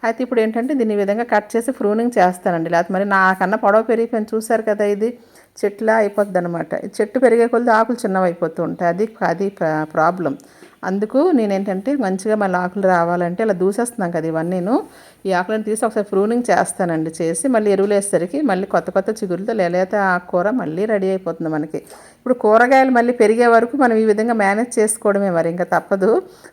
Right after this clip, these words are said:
చక్కగాను మళ్ళీ మన కూరగాయలు రావడానికి ఎలాగైనా ఒక నెల రోజులు పట్టేయవచ్చు. మొన్న పెట్టాం కదా, నా, మనం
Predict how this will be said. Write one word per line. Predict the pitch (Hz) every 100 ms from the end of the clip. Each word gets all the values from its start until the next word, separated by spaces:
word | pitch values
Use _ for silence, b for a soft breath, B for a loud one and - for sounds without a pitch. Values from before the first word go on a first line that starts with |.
| -
చక్కగాను | 202 196 202 202 185 226 349
మళ్ళీ | 277 208
మన | 208
కూరగాయలు | 196 202 196 226 220
రావడానికి | 208 208 208
ఎలాగైనా | 190 208
ఒక | 214
నెల | 180 175
రోజులు | 190
పట్టేయవచ్చు. | 196 175 - 208 185 185 226 240
మొన్న | 214 180 185
పెట్టాం | 185 175 214 208
కదా, | 165 190 277 b b b -
నా, | 190 185 185
మనం | 185 185 180 175 175